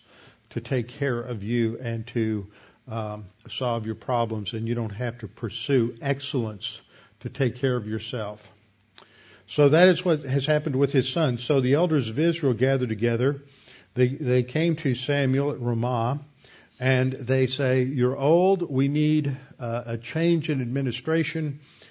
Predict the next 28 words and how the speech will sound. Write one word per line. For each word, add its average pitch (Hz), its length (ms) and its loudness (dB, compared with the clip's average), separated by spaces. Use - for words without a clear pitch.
and 127 280 2
we 143 100 2
need 143 240 2
a 127 60 0
king." 131 420 -2
The, 104 180 -8
the 113 220 -6
key 180 280 0
statement 120 580 -4
is 113 160 0
verse 139 280 -2
five. 113 380 -4
"Now, 156 460 0
uh, 110 280 -2
give 190 220 4
us 175 240 0
a 127 100 4
socialist 165 720 -2
system 156 380 -2
to 110 100 0
judge 131 380 0
us 113 160 -2
just 131 260 -4
like 117 220 -4
all 135 160 0
the 117 80 -2
European 120 540 0
nations." 113 520 -4